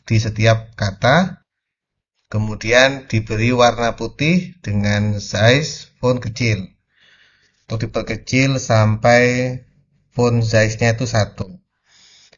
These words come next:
Ini kesalahan yang sering terjadi untuk mengakali Turnitin, karena Turnitin tidak bisa membaca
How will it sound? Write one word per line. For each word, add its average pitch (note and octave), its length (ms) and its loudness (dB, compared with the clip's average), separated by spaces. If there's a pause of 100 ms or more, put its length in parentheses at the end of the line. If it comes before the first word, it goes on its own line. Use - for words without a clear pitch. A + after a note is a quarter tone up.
(220)
Ini A2 160 -2
kesalahan A#2 560 0
yang A#2+ 240 0
sering A#2+ 320 0
terjadi A2+ 960 -2
untuk A2+ 480 -2
mengakali B2 1300 2
Turnitin, A2+ 720 -2
karena A#2+ 400 0
Turnitin A#2+ 640 0
tidak A#2 400 -2
bisa A#2 400 0
membaca A2 960 2